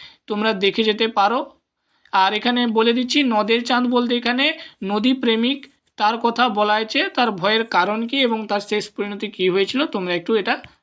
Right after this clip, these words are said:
পড়ে নিও। এরপর তোমাদের যে পাঁচ নম্বর যে কোশ্চেনটা পড়তে হবে, আচ্ছা, তোমাদের পাঁচ নম্বর কোশ্চেনগুলো কিন্তু একটু বেশি আছে, কারণ তোমরা জানো যে তোমাদের পাঁচ নম্বর কোশ্চেন অনেকগুলোই থাকবে, কবিতা থেকে,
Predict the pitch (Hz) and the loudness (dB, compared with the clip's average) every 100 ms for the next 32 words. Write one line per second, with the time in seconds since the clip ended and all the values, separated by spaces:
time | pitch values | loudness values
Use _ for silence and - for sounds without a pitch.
0 | _ 208 202 160 127 123 _ _ _ _ | _ -2 -2 -2 -6 -12 _ _ _ _
1 | _ _ _ - 247 294 311 294 285 254 | _ _ _ -10 -8 -4 0 0 0 0
2 | 254 247 247 240 226 220 208 202 214 214 | 2 2 0 2 0 2 0 0 -2 -2
3 | 208 202 190 170 202 202 208 214 202 220 | -2 0 0 0 -2 -2 -2 0 0 0
4 | 220 165 156 190 - _ _ _ _ _ | 2 2 0 -4 -10 _ _ _ _ _
5 | - 196 202 190 127 127 233 233 247 294 | -6 -4 -4 -6 -12 -8 -2 0 0 0
6 | 247 214 220 233 247 247 220 - 247 247 | 0 0 0 0 2 2 0 0 0 0
7 | 254 262 269 277 240 214 214 262 226 254 | 0 0 0 0 2 2 2 0 2 -2
8 | 285 254 254 247 220 233 240 202 190 240 | 0 0 0 0 2 2 0 0 -2 -4
9 | 294 226 220 208 208 214 220 190 196 202 | -4 -2 0 0 2 0 2 0 0 -2
10 | 220 226 214 196 226 165 185 196 202 202 | -2 -2 -2 0 -2 0 -2 -2 0 0
11 | 220 185 185 202 220 190 196 190 202 208 | 0 -4 -4 -4 0 0 2 0 0 0
12 | 214 220 | 0 0